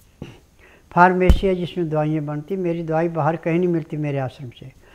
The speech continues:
और दवाई भी उसी को दी जाती है जिसका नाड़ी परीक्षण होता है। जैसे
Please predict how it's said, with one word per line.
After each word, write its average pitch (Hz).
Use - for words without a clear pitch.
और 180
दवाई 165
भी 202
उसी 180
को 240
दी 170
जाती 165
है 208
जिसका 190
नाड़ी 160
परीक्षण 156
होता 139
है। 151
जैसे 190